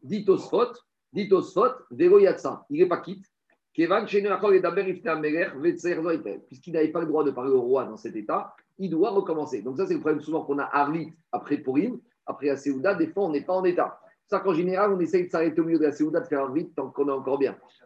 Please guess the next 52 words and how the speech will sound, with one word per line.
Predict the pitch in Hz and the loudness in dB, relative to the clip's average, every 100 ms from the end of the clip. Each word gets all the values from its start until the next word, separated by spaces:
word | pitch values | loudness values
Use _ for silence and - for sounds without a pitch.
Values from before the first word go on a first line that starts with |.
| - | -4
Ou | 196 | -2
sinon, | 214 196 185 | -2 -2 0
il | 202 | 2
vaut | 180 | 2
mieux | 185 | 4
attendre | 175 - 180 180 160 | 4 4 0 2 2
la | 151 156 | 2 2
nuit, | 156 175 233 - _ _ - | 0 -2 -4 -6 _ _ -2
avoir | 160 151 165 165 | 0 2 2 0
un | |
peu | 143 | -2
cuvé, | 143 139 185 240 | -4 4 4 4
mais | 185 | 0
faire | 160 208 208 151 - | 2 4 4 4 0
Arlit | 160 160 147 | 0 0 -4
dans | 135 | -4
un | 127 143 | -4 -2
état | 139 135 139 113 110 | 0 0 -2 -2 -4
d'ébriété, | 131 127 127 151 | -6 -2 -2 0
il | 214 | 0
n'y | 165 | 0
a | |
pas | 165 | -2
pire. | 160 160 139 - | -2 -2 -2 0
C'est | 214 | -2
même | |
pas | 247 | -2
que | - 165 | -10 0
c'est | 180 | 0
beau, | 147 - _ _ _ | 2 -6 _ _ _
c'est | - 175 175 | 2 4 8
Toeva, | 196 175 147 - | 10 10 8 0
c'est | - 156 | 0 2
une | |
abomination. | 170 165 160 147 131 101 - - _ - | 2 0 0 -2 -4 -10 -12 -16 _ -2
Regardez, | 156 170 160 | 2 4 4
il | |
y | 156 | 4
a | |
une | 165 | 2
allusion, | 170 170 156 190 | 0 -2 0 2
il | 165 | 2
ramène | 151 160 | 0 0
le | 147 | 0
tour | 143 208 160 127 _ _ - | 2 2 2 0 _ _ -10
concernant | 139 151 170 175 | -6 -4 -2 0
les | 156 | 2
enfants | 147 - 151 | 0 -2 0
de | 143 | 2
Ya-, | 135 127 120 127 | 2 0 -2 -2
de | 139 139 131 | 4 4 4
Aaron. | 139 139 135 131 | 2 2 0 -2